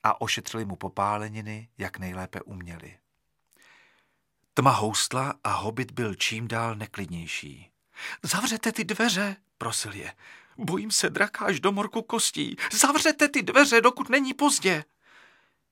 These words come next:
Něco v jeho hlase znepokojilo i trpaslíky. Thorin se pomalu probral, vstal a vykopl kámen, kterým byly dveře zaklíněny.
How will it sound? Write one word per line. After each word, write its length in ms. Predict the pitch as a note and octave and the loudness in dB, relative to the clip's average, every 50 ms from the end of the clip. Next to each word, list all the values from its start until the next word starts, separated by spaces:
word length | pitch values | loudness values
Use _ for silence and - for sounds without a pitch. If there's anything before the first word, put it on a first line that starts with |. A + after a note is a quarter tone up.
| _ - | _ -6
Něco 280 | G#2 A#2+ - - E3+ D#3+ | -6 -4 -2 -2 -2 -2
v 60 | E3+ | -2
jeho 200 | E3+ D#3+ D3 A#2 | -2 -2 -2 -4
hlase 380 | F#2+ F#2+ A2+ A#2+ - - D3+ | -6 -6 -8 -6 -6 -6 -6
znepokojilo 880 | C#3+ B2 G2+ G2+ B2 - - C#3+ - - D3 C#3+ C#3+ C#3+ D3 - - D3 | -8 -8 -8 -8 -10 -10 -10 -12 -10 -10 -8 -8 -8 -8 -10 -12 -12 -14
i 40 | D3 | -14
trpaslíky. 840 | - - B2+ - B2 A#2 - - - E2+ D#2 - - - F#2+ - - - _ _ _ _ _ _ _ _ _ _ - - - - - - - - - | -14 -14 -12 -10 -8 -8 -8 -8 -8 -10 -14 -16 -18 -18 -18 -18 -20 -20 _ _ _ _ _ _ _ _ _ _ -20 -20 -18 -18 -18 -18 -14 -6 -2
Thorin 360 | - B2 C3+ D3 D#3+ E3 E3 | 0 2 4 2 2 0 0
se 160 | - - C3+ | -2 -2 -2
pomalu 360 | - C#3 C3+ C#3+ D3 C#3+ B2+ | -2 -2 -2 -2 -2 -2 -4
probral, 640 | - G2+ G#2 F#2 D2+ - G2+ G2+ G#2+ A#2 B2+ C3+ C3 - _ _ _ - | -2 -2 -4 -4 -2 -2 -4 -4 -4 -6 -8 -10 -14 -16 _ _ _ -8
vstal 680 | - - - - - - G2 G2 F#2+ G#2+ B2+ C#3 C#3 _ _ _ _ _ - - - - - - | -4 -4 -4 -2 0 0 0 0 0 -2 -8 -12 -16 _ _ _ _ _ -20 -20 -20 -20 -10 -6
a 100 | - G2+ | -4 -4
vykopl 400 | - A#2 A#2 - D#3+ - A#2+ G2+ | -2 -2 -4 -4 -4 -6 -6 -8
kámen, 480 | - - G#2+ A#2 C3 C3+ D3 D#3 D3+ D3+ | -4 -4 -2 -2 -2 -2 -4 -6 -6 -8
kterým 340 | - - - B2 C#3 C#3 C3 | -10 -8 -8 -6 -6 -6 -6
byly 200 | C#3+ C#3 C3+ F#2+ | -6 -6 -6 -6
dveře 300 | - - A2 A2 B2+ A#2+ | -6 -6 -6 -6 -6 -4
zaklíněny. 680 | A#2 B2 - - A2 G#2+ G2 F#2 F2+ F2 F2+ F#2 - | -6 -6 -6 -6 -8 -8 -6 -8 -8 -10 -12 -16 -20